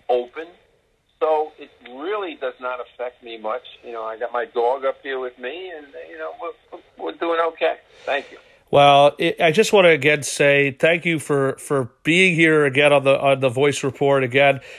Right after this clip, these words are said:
Speaker 2: a podcast specializing in high school and college and professional sports. Again, I tell everybody this all the time. I may be the voice, but I am no Doctor Peter Vecsey. Uh, you know, of course, winning the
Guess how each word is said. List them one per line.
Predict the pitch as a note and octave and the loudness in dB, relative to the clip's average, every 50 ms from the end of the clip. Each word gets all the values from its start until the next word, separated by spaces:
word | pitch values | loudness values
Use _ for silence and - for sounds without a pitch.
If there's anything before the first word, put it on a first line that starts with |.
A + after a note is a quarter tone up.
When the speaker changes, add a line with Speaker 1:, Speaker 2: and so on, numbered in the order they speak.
| - - | -6 -4
Speaker 2:
a | B2 | -4
podcast | A2+ - - D3+ D#3 D#3 C#3 - - D3+ D3+ C#3+ | -2 0 2 4 4 2 2 2 2 4 4 2
specializing | - - - D#3+ D3+ D3 - - D3 C#3+ C#3+ C#3+ C#3 - D3 C3+ | 2 0 0 0 0 0 0 -2 0 2 2 2 0 -2 -2 -4
in | C3+ B2 | -2 0
high | B2+ C#3 C#3+ | 2 2 2
school | C3 - - C#3+ C#3 C3+ C3+ | 0 -2 -6 -4 -2 0 -2
and | C3+ B2+ A#2+ | -2 -4 -2
college | - C#3 C#3 C#3 C#3+ C#3+ C#3+ B2+ - | 2 4 4 6 6 4 2 0 -4
and | C3 A#2+ | -8 -8
professional | - B2+ A#2+ - D#3 D3+ C#3+ - D3+ C#3 | -8 -8 -4 0 0 0 0 0 -2 -4
sports. | - - - C3+ C3 B2 - - - - - - - - | -4 -4 -2 -2 -2 -2 -4 -10 -20 -18 -18 -8 -2 -2
Again, | C3+ B2 C3+ D3+ D3+ D3 C#3+ C3 - - - - | 0 2 4 4 2 2 0 -4 -14 -8 -2 0
I | C3 B2+ | 0 0
tell | - - F3 E3+ E3 D#3+ | 2 4 4 6 6 6
everybody | D#3 D3+ D#3 C#3 D3 D3 D3 C#3+ | 4 2 0 2 2 2 2 2
this | C3+ C#3+ C3 - - | 0 -2 -2 0 2
all | C#3+ C#3+ C3+ | 2 4 2
the | C3+ | 0
time. | B2 - D3 C#3+ C#3 C3+ | 0 0 0 2 2 2
I | C3+ C#3 | 2 2
may | C#3 C#3+ C#3+ | 2 2 2
be | C#3 D3 C#3 | 2 0 0
the | C3 C#3 | 0 -2
voice, | A#2+ A#2+ C3 C#3 C3+ B2+ - - | -2 0 0 0 0 0 -2 -2
but | - C#3+ C3+ | 0 2 4
I | C3+ C#3 C3+ | 4 6 4
am | C3+ B2+ B2 A#2+ | 4 2 2 2
no | B2+ B2+ B2 | 2 2 2
Doctor | A2+ - B2+ A#2+ A#2+ - - A2+ | 2 2 0 0 0 -2 -6 -8
Peter | - - C3+ C3 B2 B2 A#2 | -6 -2 -2 -2 0 0 0
Vecsey. | A2 B2 C3 B2 - - B2 A#2 - - - - - - - - - | 2 2 0 0 0 -2 -4 -4 -4 -8 -20 -20 -20 -20 -10 -4 0
Uh, | B2 A#2+ A#2+ A#2+ B2 B2 | 2 4 4 2 2 0
you | - C#3 B2+ | -2 0 2
know, | C3 B2+ | 2 2
of | A#2+ A#2 - | 2 0 -2
course, | - C#3+ C#3 B2+ - - | 0 0 0 0 0 -2
winning | B2 C#3+ D3 D3+ D3+ C#3+ C#3 | 0 0 2 2 2 0 2
the | C3 C3+ C3 B2 - | 2 2 2 2 0